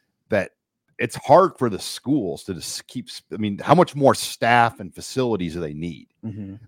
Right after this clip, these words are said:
Speaker 1: Eventually, the increases of these television deals, the, they wanna give this to the players.
Speaker 2: Okay.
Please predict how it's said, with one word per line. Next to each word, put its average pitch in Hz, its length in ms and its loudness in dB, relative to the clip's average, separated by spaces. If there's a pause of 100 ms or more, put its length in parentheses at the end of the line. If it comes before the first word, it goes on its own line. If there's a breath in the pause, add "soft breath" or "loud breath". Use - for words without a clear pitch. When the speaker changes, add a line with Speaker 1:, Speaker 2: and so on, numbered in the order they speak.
Speaker 1:
Eventually, 135 680 4
the 110 140 2
increases 123 760 2
of 90 80 0
these 87 160 -6
television 104 500 4
deals, 85 520 -2
the, 90 180 -6
they 104 100 4
wanna 147 260 4
give 147 220 2
this 131 160 -2
to 104 80 -14
the 92 80 -4
players. - 640 -4 (180)
Speaker 2:
Okay. 85 100 -14